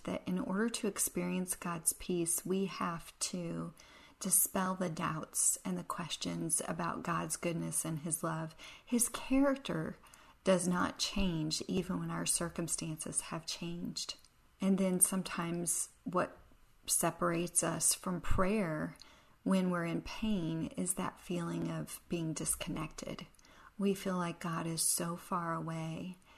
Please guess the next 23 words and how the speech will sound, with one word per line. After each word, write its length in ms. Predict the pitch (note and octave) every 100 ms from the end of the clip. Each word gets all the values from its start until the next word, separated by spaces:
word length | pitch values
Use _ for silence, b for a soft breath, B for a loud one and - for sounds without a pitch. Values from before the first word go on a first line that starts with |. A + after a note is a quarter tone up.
| B B B
and 220 | F#3 F3+
we 160 | F3 E3+
don't 300 | F3 - -
feel 500 | - - C4 B3 E3+
his 280 | D#3+ E3 -
presence, 760 | - D#3+ D#3 D#3 D#3 - - -
so 260 | - - F3
we 220 | E3 E3
think 400 | E3 - G#3 F3+
he's 320 | - E3 D#3
not 220 | D#3+ D#3+ -
near. 460 | F3 E3 D#3+ F3 D#3+ - B B B B B
It's 280 | F3+ F3+ -
like 380 | F3 E3 E3 - - - _ _
an 140 | F3 E3+
ostrich 640 | - E3+ - - E3 D#3+
with 200 | F3+ D#3+
the, 100 | - D3+ - _
their 220 | - E3
head 320 | E3 - E3+ E3+
in 140 | E3+
the 60 | E3
sand. 680 | - E3+ E3 E3 E3 E3